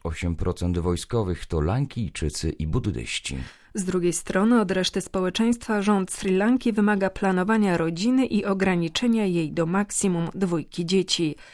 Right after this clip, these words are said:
Speaker 2: Obecnie, by to osiągnąć, politycy planują legalizację aborcji.
Speaker 1: O procesie beatyfikacyjnym męczennika z czasów już komunistycznych mówili wietnamscy biskupi na sesji episkopatu. Ksiądz François Xavier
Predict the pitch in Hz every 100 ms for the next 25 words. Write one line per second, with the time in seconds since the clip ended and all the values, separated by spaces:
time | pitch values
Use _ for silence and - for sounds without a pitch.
0 | - - 254 240 240 226 208 175 170 143
1 | 156 - 190 180 165 - - 196 214 208
2 | - 175 156 - 247 196 165 151 131 208
3 | 226 214 175 135 - - 196 185 143 -
4 | - - 151 156 _ _ 85 92 104 -
5 | 104 113 101 104 101 - 113 107 117 117
6 | 117 113 110 120 143 143 90 - - 104
7 | - 95 98 143 - 117 107 104 107 -
8 | 131 - 175 160 143 120 104 101 95 98
9 | 101 98 - 104 92 95 - - 123 110
10 | 101 - 117 - 110 101 110 - 110 -
11 | 143 131 92 85 78 - - - 139 -
12 | 143 131 - 131 135 - - 107 110 120